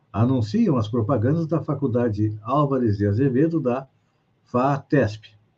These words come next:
instituição privada de São Paulo que busca alunos para a graduação, é, presencial em pedagogia. Vamos conversar com o diretor e tentar te incluir nessa promoção. Você pode fazer vestibular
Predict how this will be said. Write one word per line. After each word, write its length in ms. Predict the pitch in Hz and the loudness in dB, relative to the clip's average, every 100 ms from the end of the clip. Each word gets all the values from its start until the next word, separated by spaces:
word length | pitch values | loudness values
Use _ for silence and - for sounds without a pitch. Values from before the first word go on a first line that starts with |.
| _ _ _ _ - | _ _ _ _ -6
instituição 560 | 120 156 147 165 185 233 | -4 0 2 2 0 2
privada 480 | 262 117 113 113 | 2 2 2 0
de 80 | 107 | -2
São 180 | 131 143 | 0 0
Paulo 260 | - 151 196 | 2 0 0
que 120 | 262 | -2
busca 320 | 196 202 - | 0 -2 -2
alunos 400 | 170 135 170 160 | 0 2 2 -2
para 280 | - 170 156 | -2 0 0
a 40 | |
graduação, 640 | 143 143 139 127 104 139 113 - _ _ _ _ _ _ _ _ | 0 -2 -2 -2 -2 -4 -6 -16 _ _ _ _ _ _ _ _
é, 280 | 123 127 117 | 4 6 6
presencial 880 | 107 160 175 147 135 104 131 151 - | 4 4 6 6 4 2 2 0 -2
em 180 | 135 131 | -2 0
pedagogia. 800 | 104 156 143 131 123 101 104 - - _ _ _ _ _ _ _ _ - | 4 4 6 2 2 2 2 0 -10 _ _ _ _ _ _ _ _ -10
Vamos 220 | 190 - | -8 -4
conversar 440 | 254 226 - 220 | -2 -2 -2 -4
com 80 | 190 | -2
o 40 | |
diretor 460 | 185 214 185 156 135 | -2 2 2 4 4
e 80 | 120 | 2
tentar 380 | 160 123 139 120 | 0 0 0 0
te 100 | 151 | 0
incluir 360 | 117 120 156 | 2 4 4
nessa 340 | 147 135 113 147 | 4 0 -2 -2
promoção. 640 | 147 165 165 190 175 95 _ _ _ | 0 0 -2 -2 -4 -4 _ _ _
Você 240 | 131 120 143 | -2 2 4
pode 280 | 131 123 | 4 2
fazer 300 | 104 117 110 | 2 0 2
vestibular 680 | 110 113 113 143 151 151 208 | 2 0 -2 0 2 2 0